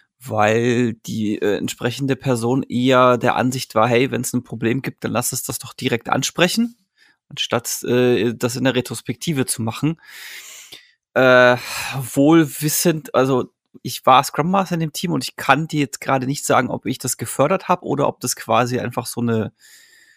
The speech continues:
so eine Sichtweise war, äh, nach dem Motto so, "Ja, warum hast du das nicht früher angesprochen, äh,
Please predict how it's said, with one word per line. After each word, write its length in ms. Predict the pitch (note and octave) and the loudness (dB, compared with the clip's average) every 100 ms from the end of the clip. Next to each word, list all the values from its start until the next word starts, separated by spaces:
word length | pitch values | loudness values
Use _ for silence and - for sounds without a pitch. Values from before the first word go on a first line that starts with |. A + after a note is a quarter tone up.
| _ _ | _ _
so 140 | - B2 | -8 -4
eine 160 | A#2+ | -2
Sichtweise 880 | A#2 C#3 D3+ - - C3+ D3 D3+ B2+ | -2 -4 -4 -2 4 6 4 0 0
war, 460 | A2 A#2+ C#3+ F#3 - - - _ _ _ _ | 2 6 4 2 -4 -18 -20 _ _ _ _
äh, 220 | C#3 C3 | 2 4
nach 180 | B2 B2 | 4 2
dem 140 | C3 | 0
Motto 280 | C3 C3+ C#3+ | 0 0 -2
so, 100 | B2+ | -2
"Ja, 520 | A2+ A#2 E3 G#3+ D3+ | -2 2 2 2 2
warum 260 | B2 C3+ C3+ | 2 2 0
hast 200 | C#3 - | -2 -2
du 40 | |
das 180 | B2 A#2+ | -6 -6
nicht 140 | A#2 - | -8 -8
früher 300 | - D#3+ D3+ | -4 0 0
angesprochen, 880 | D#3+ D#3+ - - C#3+ D3 D#3 D3+ C#3+ | 0 -2 -2 0 -2 -2 -6 -4 -4
äh, 560 | - B2+ B2+ A#2+ G#2 | -2 0 2 0 -2